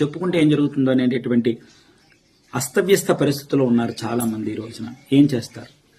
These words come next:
మీకు జీవితంలో ఉన్న అసంతృప్తి గురించి బాధపడుతూ రోజుకు చే-, రోజు రోజుకి కుంగిపోతారా? మీరు అలా కుంగిపోతే కుటుంబం ఏమైపోతుంది,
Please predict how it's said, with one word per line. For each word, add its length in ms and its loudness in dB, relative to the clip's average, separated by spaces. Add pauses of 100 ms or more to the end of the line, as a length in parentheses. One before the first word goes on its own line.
(760)
మీకు 220 6
జీవితంలో 460 6
ఉన్న 100 4 (160)
అసంతృప్తి 540 0
గురించి 220 4 (120)
బాధపడుతూ 500 0 (120)
రోజుకు 380 6
చే-, 300 2
రోజు 220 6
రోజుకి 300 -2
కుంగిపోతారా? 560 0 (1200)
మీరు 140 6
అలా 180 4
కుంగిపోతే 440 2 (100)
కుటుంబం 400 -2
ఏమైపోతుంది, 500 2